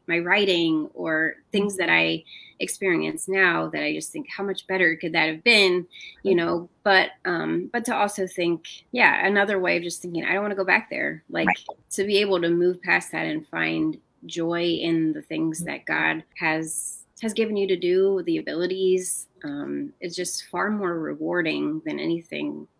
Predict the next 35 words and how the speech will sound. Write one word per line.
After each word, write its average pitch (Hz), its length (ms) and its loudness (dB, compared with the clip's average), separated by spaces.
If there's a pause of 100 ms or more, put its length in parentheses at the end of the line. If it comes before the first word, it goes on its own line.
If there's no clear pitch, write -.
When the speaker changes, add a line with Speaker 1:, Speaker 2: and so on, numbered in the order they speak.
Speaker 1:
that 147 340 -4 (220)
you 165 140 0
think 165 380 -2
that - 100 -10
you 151 140 -6
could - 200 -12
get 143 280 -8 (120)
out 147 160 -6
of 139 140 -12 (640)
eating 151 240 0
disorder 147 480 -6
behavior. 151 640 -8 (440)
And, 170 300 2
and 190 200 0
some 262 200 4
of 240 120 2
that 190 220 0
was 175 280 -4
just, - 440 -6
like, 160 180 -6
coping 170 440 2
with 151 240 -4 (380)
perfectionism, 147 920 -4
like, 147 240 -6 (420)
you 170 100 0
know, 160 320 0
and 165 240 2
being 180 220 4
able 175 240 0
to 151 220 -6
view 165 600 2
some 175 220 -2
of 170 80 0
my 151 180 0
gifts 165 600 -4